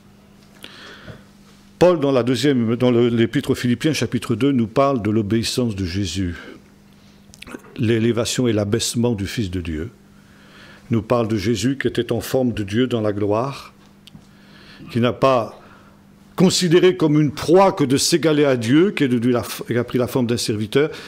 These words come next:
se rendant obéissant jusqu'à la mort. C'est déjà beaucoup. Et il ajoute, et même jusqu'à la mort de la croix. C'est pire que la mort, la mort de la croix.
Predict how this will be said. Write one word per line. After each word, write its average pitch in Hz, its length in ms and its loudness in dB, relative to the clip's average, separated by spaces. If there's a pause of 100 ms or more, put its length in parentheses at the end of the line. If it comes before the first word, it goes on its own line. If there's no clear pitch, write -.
(160)
se - 180 -2
rendant 127 380 0
obéissant 117 480 0
jusqu'à 107 340 -4
la 101 140 0
mort. 123 520 -2 (1600)
C'est 95 160 -8
déjà 95 220 -4
beaucoup. 120 380 -6 (540)
Et 113 60 -2
il 107 80 0
ajoute, 123 260 -4 (440)
et 127 180 2
même 127 760 2 (1200)
jusqu'à 107 420 -4
la 101 120 -2
mort 98 240 -2
de 92 100 -6
la 87 140 -8
croix. - 420 -14 (1120)
C'est 117 140 -2
pire 185 200 -2
que 156 120 -2
la 127 120 0
mort, 101 480 -4 (600)
la 101 100 -4
mort 107 260 -2
de 101 100 -6
la 92 100 -8
croix. - 400 -14